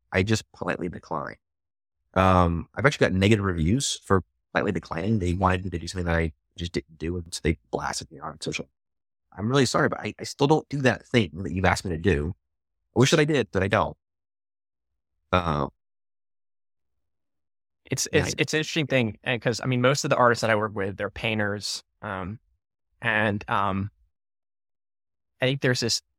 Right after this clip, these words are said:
Speaker 2: tendency, people who are new to business can have of having, it's like, <laughs> I don't mean this to be mean, but it's, it's just a funny image, but, like, sort of like the Mc-, McDonald's menu sort of energy that people have, where they're like, "I can do everything," like,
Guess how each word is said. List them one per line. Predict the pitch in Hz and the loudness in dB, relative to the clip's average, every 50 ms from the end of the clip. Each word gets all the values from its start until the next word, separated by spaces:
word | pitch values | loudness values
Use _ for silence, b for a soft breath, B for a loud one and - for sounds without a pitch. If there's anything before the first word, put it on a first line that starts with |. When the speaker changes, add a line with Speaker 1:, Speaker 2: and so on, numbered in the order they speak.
| _ _ _ - | _ _ _ -10
Speaker 2:
tendency, | - - 135 139 135 - - 113 107 101 98 - - _ _ _ _ _ _ _ - | -4 0 0 2 2 0 0 0 0 0 -2 -4 -8 _ _ _ _ _ _ _ -10
people | 127 123 123 | -8 -4 -2
who | 123 113 | -2 -2
are | 113 | -2
new | 110 107 113 | -2 -2 -4
to | 110 104 | -4 -4
business | 101 98 110 - 110 110 | -4 -4 -4 -4 -6 -6
can | - - 113 | -6 -4 -2
have | 110 107 107 110 | 0 0 0 0
of | - 113 113 | -2 -6 -4
having, | - 117 110 117 110 107 107 104 107 107 _ _ _ | -2 -2 -2 0 0 -2 -2 -4 -6 -8 _ _ _
it's | - 131 - | -14 -8 -4
like, | - 117 110 107 | -2 -2 -2 -2
<laughs> | - 120 - - 139 127 _ _ _ _ _ _ _ _ _ _ _ _ _ _ _ _ _ _ _ _ _ _ - | -4 -6 -6 -6 -10 -12 _ _ _ _ _ _ _ _ _ _ _ _ _ _ _ _ _ _ _ _ _ _ 0
I | - 135 | 4 6
don't | 147 147 | 6 8
mean | 147 147 151 | 8 6 6
this | 147 135 | 4 2
to | - 123 | 2 2
be | 123 | 2
mean, | 117 117 120 120 117 | 4 4 4 4 4
but | 110 110 | 4 4
it's, | 110 107 - - - - | 2 0 -2 -4 -6 -4
it's | 120 - | -2 0
just | 151 139 | 0 0
a | 151 | 2
funny | 131 - 131 127 117 113 | 2 4 4 6 6 4
image, | 110 117 110 104 - | 4 4 2 2 0
but, | - 113 | -2 0
like, | 117 117 113 _ - 120 | 0 0 0 _ -16 -8
sort | - 143 165 | 0 2 4
of | 170 | 4
like | 156 131 | 4 2
the | - 127 | 0 -4
Mc-, | 110 113 113 - - | -4 -4 -8 -8 -8
McDonald's | 120 117 101 - 113 110 120 117 117 104 - | -8 -6 -2 2 4 6 6 6 4 2 0
menu | 113 104 104 107 104 101 104 113 - _ _ _ | -2 -2 -2 -2 -4 -6 -8 -10 -14 _ _ _
sort | - - 131 117 | -12 -8 -8 -8
of | - 117 | -6 -4
energy | 113 107 107 - 113 | -6 -4 -4 -6 -8
that | 113 - | -10 -8
people | - 113 - - 110 | -10 -10 -10 -8 -6
have, | 113 - - - - | -4 -4 -4 -4 -6
where | - 123 | -6 -4
they're | 117 120 107 | -4 -2 -2
like, | 107 110 - _ - | -2 -4 -4 _ 0
"I | 143 170 | 2 2
can | - 202 | 2 2
do | 147 131 117 | 2 4 4
everything," | 123 139 147 127 - - - - _ _ _ _ | 4 4 2 -4 -6 -10 -20 -20 _ _ _ _
like, | - - - - | -12 -10 -10 -10